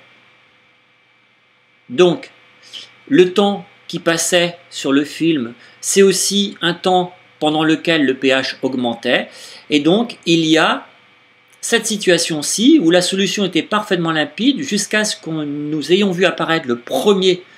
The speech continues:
grain de A L O H trois solide, et puis jusqu'au moment où nous l'avons vu totalement disparaître, la solution redevenant limpide. Nous avons donc cette situation.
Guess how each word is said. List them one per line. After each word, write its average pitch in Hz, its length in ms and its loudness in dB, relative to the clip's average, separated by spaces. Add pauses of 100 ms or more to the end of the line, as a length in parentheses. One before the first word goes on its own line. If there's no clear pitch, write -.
(260)
grain 190 320 0
de 139 180 -2
A 143 160 2
L 135 120 2
O 120 40 2
H 123 160 -6
trois 131 460 -4
solide, 127 560 -2 (340)
et 139 80 -4
puis 185 160 0
jusqu'au 190 280 -2
moment 170 400 0
où 190 100 0
nous 185 140 0
l'avons 131 280 0
vu 151 320 -6 (380)
totalement 147 640 -2 (420)
disparaître, 135 840 -6
la 127 120 -6
solution 131 480 -8
redevenant 160 600 0
limpide. 113 420 -10 (3000)
Nous 160 160 -2
avons 131 140 0
donc 220 140 -2
cette 214 160 -6
situation. 156 500 -4